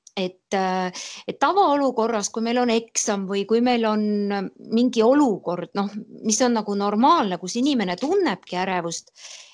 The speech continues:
et, äh, aga, aga selline ärevushäire on jah, selline pidev, elusegav ärevus. Et, et kus tuntakse nagu kogu aeg, et ollakse millekski valmi-,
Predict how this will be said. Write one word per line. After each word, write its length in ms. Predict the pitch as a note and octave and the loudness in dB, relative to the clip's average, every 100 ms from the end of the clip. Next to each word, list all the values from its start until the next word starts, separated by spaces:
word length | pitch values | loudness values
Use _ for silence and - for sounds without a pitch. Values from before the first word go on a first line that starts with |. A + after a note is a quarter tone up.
| _ | _
et, 400 | F#3+ F#3+ - - | -2 -2 -4 -6
äh, 220 | G3 G3 - | -2 0 2
aga, 500 | G3 G3 G3+ F#3+ F3+ - | 0 -2 -2 -2 -2 -4
aga 200 | G3 G#3 | -6 -4
selline 320 | A3 G#3+ G#3+ | -2 -2 0
ärevushäire 880 | C4+ F#4+ D4+ F#3 F#3 A3+ C4+ B3+ F#3 | 2 2 2 0 -4 -2 -2 -2 -4
on 160 | F3+ | -8
jah, 80 | A3 | -8
selline 360 | B3 A#3 G3 - - | -6 -6 -6 -8 -6
pidev, 680 | B3 C4+ D4+ G#3+ E3+ E3 E3+ E3+ - - - | -4 0 0 0 -2 -6 -10 -10 -14 -20 -4
elusegav 880 | A3 C#4 C#4 F3 A3 A3 A3 F3 C#3+ D3+ G#3 | 0 2 2 0 -2 0 0 0 -4 -2 -2
ärevus. 540 | G3+ D3 - - - _ _ _ _ _ F#3 | -2 -4 -8 -10 -12 _ _ _ _ _ -10
Et, 200 | F#3 _ | -10 _
et 140 | F#3 F3+ | -8 -6
kus 200 | A3 - | -6 -2
tuntakse 580 | B3+ D#4+ D#4+ F#3 - F#3+ | 2 2 2 -2 -2 -4
nagu 220 | F3+ F#3+ | -4 -4
kogu 380 | F#3 B3+ C4 G#3 | 0 0 2 2
aeg, 220 | A3 G3 E3 | 2 2 -4
et 140 | D#3 F#3+ | -12 -6
ollakse 500 | G3 F#3+ - F#3 E3+ E3+ | -4 -4 -6 -8 -6 -2
millekski 540 | G#3 A3+ F#3 - F3 | -2 0 -2 -4 -2
valmi-, 640 | F#3 A#3+ C#4+ A#3 G3 F#3 | 0 2 2 0 -2 -4